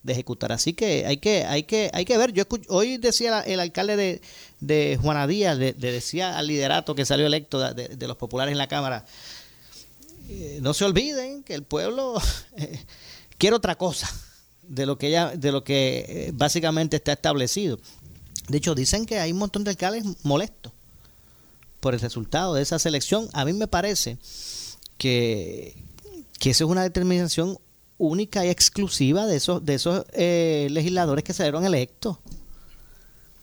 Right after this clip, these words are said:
Parece que el querer alcaldes o exgobernadores imponer su criterio sobre sus,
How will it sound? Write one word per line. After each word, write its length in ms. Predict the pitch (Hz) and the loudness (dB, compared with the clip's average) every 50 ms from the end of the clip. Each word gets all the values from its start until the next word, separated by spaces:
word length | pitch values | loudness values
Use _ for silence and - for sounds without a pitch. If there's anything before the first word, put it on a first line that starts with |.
| - - - - - - - 117 | -20 -20 -20 -20 -20 -18 -6 -2
Parece 340 | - 123 127 120 - 196 180 | 0 2 2 2 2 0 0
que 140 | - 190 | 0 2
el 180 | 185 180 180 143 | 2 2 0 0
querer 640 | - 160 156 143 139 151 165 180 190 196 196 - - - _ _ _ _ - | 0 2 2 4 4 4 4 2 2 0 -2 -8 -10 -14 _ _ _ _ -2
alcaldes 1080 | 165 151 147 120 - - 156 156 165 151 135 117 120 120 107 - - - - - - - - - - - - - - - - - - | 0 0 0 0 0 2 2 2 4 2 0 0 -2 -4 -2 -2 -2 -4 -4 -8 -10 -14 -20 -20 -20 -20 -20 -20 -20 -20 -20 -8 -2
o 140 | 123 123 | 0 0
exgobernadores 720 | 143 139 - - 160 160 156 151 151 147 156 156 147 123 | 2 2 0 0 0 2 2 2 2 2 2 2 2 2
imponer 560 | 131 131 127 123 113 - 135 127 135 151 160 160 | 2 2 2 0 0 0 0 0 2 0 0 0
su 220 | - - 180 160 | -2 -4 -4 -2
criterio 540 | - 165 165 - - 180 185 175 165 151 143 | 0 0 0 2 2 2 4 4 4 4 2
sobre 340 | - - 143 139 135 131 123 | 4 4 2 4 2 2 0
sus, 260 | - - 180 170 | -2 -4 -4 -6